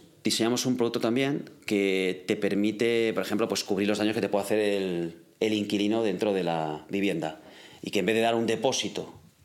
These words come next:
el cliente, el, el turista, en vez de dar un depósito, pudiera pagar una prima que cubre unos daños.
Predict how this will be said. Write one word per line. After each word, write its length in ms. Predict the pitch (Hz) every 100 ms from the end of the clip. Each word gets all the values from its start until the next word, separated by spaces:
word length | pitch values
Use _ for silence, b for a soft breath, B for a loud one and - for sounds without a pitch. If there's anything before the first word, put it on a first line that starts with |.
| _ - _ B B B B B
el 160 | - 92
cliente, 340 | 92 107 110 95
el, 120 | 90
el 360 | 80 90 92 90
turista, 300 | 101 120 90
en 60 |
vez 100 | 92
de 40 | 101
dar 160 | 107
un 80 | 104
depósito, 640 | 107 131 127 123 170 -
pudiera 240 | - 101 107
pagar 200 | 107 107
una 180 | 110
prima 440 | 107 117 127 143 -
que 160 | 113 -
cubre 220 | 113 110
unos 140 | 95
daños. 480 | 85 82 107 - -